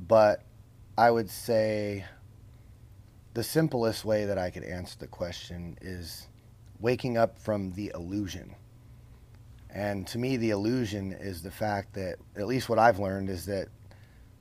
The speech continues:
all human beings are spiritual beings, right? Meaning we, we were spirit before we were human. And when we come into this life, we have a memory, right? And the moment you're born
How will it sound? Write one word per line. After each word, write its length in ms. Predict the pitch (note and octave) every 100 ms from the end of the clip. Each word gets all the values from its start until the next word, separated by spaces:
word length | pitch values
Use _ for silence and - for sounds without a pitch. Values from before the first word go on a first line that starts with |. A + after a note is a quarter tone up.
| - - - - -
all 180 | B2 B2+
human 400 | C3 A#2+ A2+ G2
beings 640 | A#2 A2 G#2 F#2+ - - - - - - - - - - -
are 160 | G2
spiritual 680 | F#2+ - C#3+ B2 G2 G#2 F2
beings, 480 | D#2 F#2 A1+ - -
right? 260 | E2+ F2+ F2+
Meaning 380 | G#2+ G#2 F#2+ F#2
we, 140 | A2
we 240 | G#2 G#2 A2+
were 160 | F#2
spirit 560 | - - D3+ B2+ G2+ -
before 420 | G2+ - A#2 G#2+
we 140 | G2
were 100 | E2
human. 560 | D#2+ C3+ A#2+ E2+ A#1 F#2+ - - - - - - - -
And 240 | G#2 G#2
when 160 | G#2 A2
we 140 | A2
come 240 | F#2+ C#3+ C3+
into 180 | B2 G#2+
this 300 | G2 - G2
life, 580 | B2 A#2 G2+ - - - - - - - - - - - - - - -
we 140 | G#2+ A2
have 340 | G#2+ F2+ - - - -
a 60 |
memory, 540 | G2 B2+ G2+ B1+ - - - - - - - -
right? 280 | F#2 G#2+ E2+
And 140 | A2
the 60 | G#2+
moment 400 | A2 D3 C#3 G2
you're 100 | G2+
born 760 | F2 D#2+ C#3 C3+ F#2+ F2+ G#2